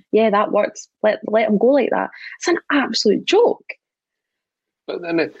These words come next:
Speaker 2: it just completely sums up the way that Barcelona have been run over the last couple of years. Um, and then Messi's gonna leave this summer on a free transfer as well. So they, they've never ever capitalised on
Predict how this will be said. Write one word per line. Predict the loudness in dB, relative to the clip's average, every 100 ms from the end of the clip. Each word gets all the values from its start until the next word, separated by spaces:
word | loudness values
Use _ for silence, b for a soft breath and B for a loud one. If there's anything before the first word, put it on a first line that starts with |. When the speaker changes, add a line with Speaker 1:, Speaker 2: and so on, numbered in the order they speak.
| B -6
Speaker 2:
it | -4
just | -2 -4
completely | -4 -2 0 0
sums | 0 -2 -2
up | -2 0
the | 0
way | 0
that | -2 -2
Barcelona | -4 0 0 2 0 -2
have | -4 -4
been | -2 -2 0
run | 0 0 -2 -4
over | -4 0
the | 0
last | 0 0 -4
couple | -8 -6 -4
of |
years. | -2 0 0 -2 b b b b -4
Um, | -2 0 -2 -4 -6 -2
and | 0 0 -2 -6 -4
then | -2 0 -2
Messi's | 0 0 0 0 0
gonna | 0 2
leave | 2 0
this | -2 -2
summer | -2 -2
on | -2
a | -2
free | -4 -4
transfer | -2 -4 -2 0
as | 2
well. | 0 -2 -6 _ _ _ _ _
So | -2 0 0 -2 -6 -14 _ -2
they, | 0
they've | 0 0
never | 2 2 2 0
ever | 0 -2
capitalised | -2 -4 -2 -2 0 -2 0
on | 0 0 -4